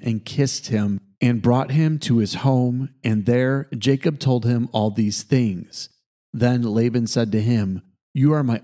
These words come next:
own flesh and blood." After Jacob had stayed with him for a whole month, Laban said to him, "Just because you are a relative of mine, should you work for me for nothing?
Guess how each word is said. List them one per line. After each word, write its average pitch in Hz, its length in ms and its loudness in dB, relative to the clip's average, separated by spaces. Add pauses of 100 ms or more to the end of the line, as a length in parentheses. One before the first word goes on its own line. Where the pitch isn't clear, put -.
own 143 320 2
flesh 135 340 -2
and 110 180 0
blood." 98 540 -2 (640)
After 147 320 0
Jacob 135 360 0
had 104 160 0
stayed 127 360 0
with 120 240 -2
him 131 180 0
for 107 240 0
a 101 60 0
whole 131 320 0
month, 120 540 -2 (280)
Laban 143 400 2
said 139 300 0
to 120 100 2
him, 95 380 -2 (420)
"Just 135 320 -2
because 131 400 -2
you 127 140 2
are 113 240 0
a 107 40 0
relative 110 540 -2
of 104 140 -2
mine, 120 520 -2 (280)
should 135 260 -2
you 170 140 2
work 127 260 0
for 160 160 -2
me 156 180 0
for 120 220 -2
nothing? 139 640 -2